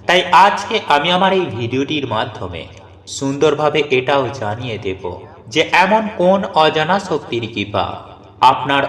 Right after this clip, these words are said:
ওপরে রয়েছে। তাই অবশ্যই, অবশ্যই বন্ধুরা, ভিডিওটি পুরো দেখবেন। আর আমার চ্যানেলে বন্ধুরা, আপনারা নতুন হলে চ্যানেলটি সাবস্ক্রাইব করে পাশে থাকা বেল আইকনটিকে on করে রাখার বিনম্র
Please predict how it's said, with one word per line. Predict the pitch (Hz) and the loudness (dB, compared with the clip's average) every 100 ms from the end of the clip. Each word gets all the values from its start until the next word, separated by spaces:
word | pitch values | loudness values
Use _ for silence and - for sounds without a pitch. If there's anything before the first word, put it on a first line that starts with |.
| 135 | 0
ওপরে | 127 139 160 147 | 0 2 0 0
রয়েছে। | 117 98 95 - 104 - - - - | 0 -2 -2 -10 -14 -14 -20 -20 -2
তাই | 131 135 135 139 | 4 4 4 4
অবশ্যই, | 147 147 185 185 - 175 | 6 6 2 0 0 0
অবশ্যই | - 135 143 180 - 147 127 | 4 4 4 2 0 2 2
বন্ধুরা, | 98 92 101 87 80 - - - - | 0 -4 -6 -8 -8 -10 -20 -18 -10
ভিডিওটি | 110 120 127 127 131 | -6 0 4 4 2
পুরো | 127 127 127 135 | -4 -2 2 2
দেখবেন। | 113 90 - 90 85 87 - - | 0 -6 -4 -2 -2 -6 -16 2
আর | 175 | 4
আমার | 180 190 208 262 | 4 2 2 2
চ্যানেলে | - 156 143 180 220 | 0 2 2 2 0
বন্ধুরা, | 185 147 147 135 | 0 0 0 2
আপনারা | 143 127 147 147 | 2 2 0 0
নতুন | 123 107 110 143 | 0 -2 -2 -4
হলে | 110 98 85 71 - - | -6 -6 -6 -6 -10 -4
চ্যানেলটি | - 131 143 147 160 160 | 2 4 4 2 0 -2
সাবস্ক্রাইব | 156 170 165 - - 160 170 170 - | -2 -2 -2 -6 -2 2 2 -2 -2
করে | 101 85 87 - - - - | -2 -2 -6 -12 -18 -20 -2
পাশে | 147 143 139 170 | 4 6 6 0
থাকা | 160 156 156 | 0 0 0
বেল | 131 127 131 131 | 2 2 2 4
আইকনটিকে | 131 131 131 156 151 156 160 - | 4 4 2 -2 -4 -4 -4 -2
on | 107 113 135 | -2 -4 -4
করে | - 147 | -2 0
রাখার | 147 147 151 147 123 | 0 0 -2 -2 2
বিনম্র | 143 147 151 180 196 | 2 6 4 6 4